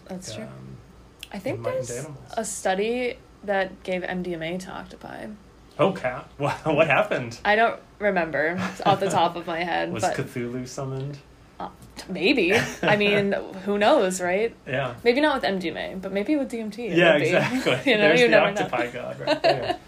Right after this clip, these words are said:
Speaker 1: <laughs> Um, but no, I think you make a really good point there, is that,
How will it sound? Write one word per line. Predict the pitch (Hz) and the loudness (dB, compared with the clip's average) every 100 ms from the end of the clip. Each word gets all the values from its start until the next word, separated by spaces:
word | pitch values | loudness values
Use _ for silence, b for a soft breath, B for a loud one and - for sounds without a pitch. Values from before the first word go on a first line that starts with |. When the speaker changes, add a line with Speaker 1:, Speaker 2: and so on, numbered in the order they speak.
| - | -12
Speaker 1:
<laughs> | 349 - B B B B B B B - | -12 -14 B B B B B B B 0
Um, | 220 196 185 185 - - | 2 2 -2 -6 -10 -2
but | 175 - - | -2 -2 -2
no, | 226 214 | 2 4
I | 190 220 | 4 2
think | 233 | 0
you | 208 | 0
make | 180 175 | -2 -4
a | |
really | 151 147 | -6 -6
good | - | -8
point | - - | -10 -10
there, | - - 92 | -6 -4 -4
is | 185 | -6
that, | 180 - - | -4 -4 -4